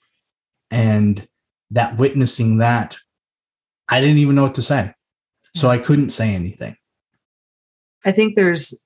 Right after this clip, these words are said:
Speaker 2: this difference now that we're past that and we've done a lot of healing, you know, what we were living in was survival mode. And I think now that you and I are,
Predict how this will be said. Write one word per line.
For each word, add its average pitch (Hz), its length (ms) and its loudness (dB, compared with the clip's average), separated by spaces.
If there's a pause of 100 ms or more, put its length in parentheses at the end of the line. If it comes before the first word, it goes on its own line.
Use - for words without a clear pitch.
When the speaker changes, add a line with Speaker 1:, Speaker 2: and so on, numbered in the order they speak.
(380)
Speaker 2:
this 175 280 0
difference 190 480 0
now 185 200 2
that 185 160 -2
we're 160 180 0
past 214 500 -2
that 143 380 0
and 160 180 -2
we've 165 340 -4
done 165 200 0
a 170 80 -2
lot 156 180 -2
of 151 60 -4
healing, 151 760 0 (540)
you 202 220 2
know, 160 440 0 (440)
what 185 400 0
we 180 160 2
were 160 300 -2
living 190 440 0
in 156 220 -4
was 151 180 -4
survival 143 540 0
mode. 55 420 -10 (540)
And 160 600 -2 (380)
I 170 80 0
think 202 680 -2 (500)
now 190 320 2
that 170 280 2
you 175 180 0
and 165 120 -6
I 156 160 -2
are, 147 440 -2